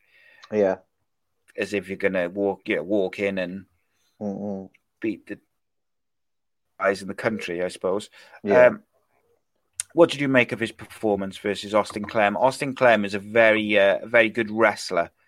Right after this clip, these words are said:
Speaker 1: Yeah,
Speaker 2: Um,
Speaker 1: uh, yeah, absolutely. Yeah, he is a, a very good wrestler. Um, yeah, I mean, um, Aaron, Aaron impresses me with his striking. He, he's, he's,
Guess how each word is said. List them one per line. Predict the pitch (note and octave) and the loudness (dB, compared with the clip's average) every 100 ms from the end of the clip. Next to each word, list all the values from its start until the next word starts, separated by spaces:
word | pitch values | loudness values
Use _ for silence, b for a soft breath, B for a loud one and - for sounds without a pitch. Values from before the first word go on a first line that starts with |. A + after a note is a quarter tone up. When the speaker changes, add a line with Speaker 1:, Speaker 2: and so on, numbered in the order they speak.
| _ _ _ | _ _ _
Speaker 1:
Yeah, | - A#2 A#2 G#2 | 0 6 6 6
Speaker 2:
Um, | G#2 _ _ | 2 _ _
Speaker 1:
uh, | A2+ A2 G#2 F2+ - _ | -2 0 0 -2 -10 _
yeah, | G#2+ G#2 G2 | 0 2 2
absolutely. | - G#2 - G#2+ G#2+ G2 G#2 | 0 -2 0 0 2 2 4
Yeah, | G#2 | 4
he | G2+ | 4
is | G#2+ - | 0 0
a, | F2+ F#2 | -2 0
a | F#2 | 0
very | F#2+ G2 | 2 0
good | - F#2+ | 0 -2
wrestler. | F#2+ - G2 - | -2 0 -2 0
Um, | A2 A2 G#2+ _ _ - | 0 0 -4 _ _ 2
yeah, | B2 G#2+ - - | 6 6 4 2
I | B2+ | 4
mean, | B2+ - | 4 2
um, | A#2+ A#2 A#2 - | 2 2 -2 2
Aaron, | D3+ C3 B2 C3+ | 4 4 0 0
Aaron | C#3 C3+ A#2 _ - | 4 4 2 _ -6
impresses | G#2+ - C3+ A2 G2+ | -4 2 2 2 0
me | A2 | 2
with | G2+ | 2
his | G2 | -2
striking. | - - A#2 A2 G#2+ F#2+ | -4 6 6 6 0 -2
He, | G#2 G#2+ | -4 -6
he's, | A#2 F#2+ - _ | -6 -8 -10 _
he's, | - A2 | -14 -14